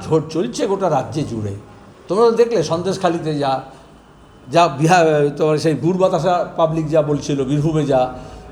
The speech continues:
এবার এখানে মুর্শিদাবাদে যেভাবে ভো-, ভোটের নির্বাচনে যেভাবে কারচুপি হয়, মস্তানি হয়, এমনকি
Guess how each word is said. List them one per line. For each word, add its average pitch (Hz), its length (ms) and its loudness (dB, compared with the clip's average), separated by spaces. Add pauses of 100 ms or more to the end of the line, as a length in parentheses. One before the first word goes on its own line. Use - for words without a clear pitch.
এবার 214 320 4
এখানে 214 320 0
মুর্শিদাবাদে 233 600 2
যেভাবে 190 420 2 (300)
ভো-, 147 140 0
ভোটের 175 520 -4 (240)
নির্বাচনে 170 540 0
যেভাবে 160 360 2
কারচুপি 156 440 -4
হয়, 151 140 2
মস্তানি 147 480 -2
হয়, 135 200 -2 (320)
এমনকি 247 460 0